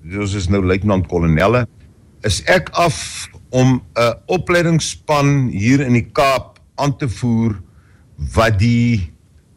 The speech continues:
uh, die, die oorgangs, die oorgangs, uh, mag moet oplei. En ek meen, toe was die skrif aan die muur.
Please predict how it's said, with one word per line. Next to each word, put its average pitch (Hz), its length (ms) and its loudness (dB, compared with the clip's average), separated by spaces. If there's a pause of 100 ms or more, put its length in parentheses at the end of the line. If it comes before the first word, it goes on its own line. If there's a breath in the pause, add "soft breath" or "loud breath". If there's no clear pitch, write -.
(320)
uh, 78 460 -2
die, 101 680 2
die - 240 -14 (160)
oorgangs, 156 960 2 (280)
die 101 260 -6
oorgangs, 151 800 0
uh, 110 1120 -2 (440)
mag 110 760 0 (720)
moet 113 380 0
oplei. 151 720 -2 (720)
En 131 140 0
ek 135 140 0
meen, 180 240 2
toe 202 140 0
was 185 160 2
die 165 100 2
skrif 147 360 -2
aan 139 100 2
die 127 120 4
muur. 98 380 -2